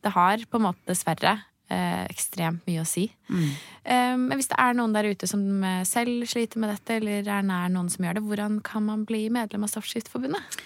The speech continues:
Speaker 2: Da kan man gå inn på stoffskifte punktum org, eh,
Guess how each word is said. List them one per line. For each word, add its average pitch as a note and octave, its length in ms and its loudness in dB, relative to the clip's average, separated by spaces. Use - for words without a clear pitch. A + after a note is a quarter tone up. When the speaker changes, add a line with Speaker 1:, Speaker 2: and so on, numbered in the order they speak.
Speaker 2:
Da F2 240 0
kan - 220 2
man C4 240 6
gå A3+ 200 2
inn F#3+ 200 2
på G3 680 4
stoffskifte - 880 -4
punktum E3+ 680 0
org, F3 680 0
eh, G3 480 2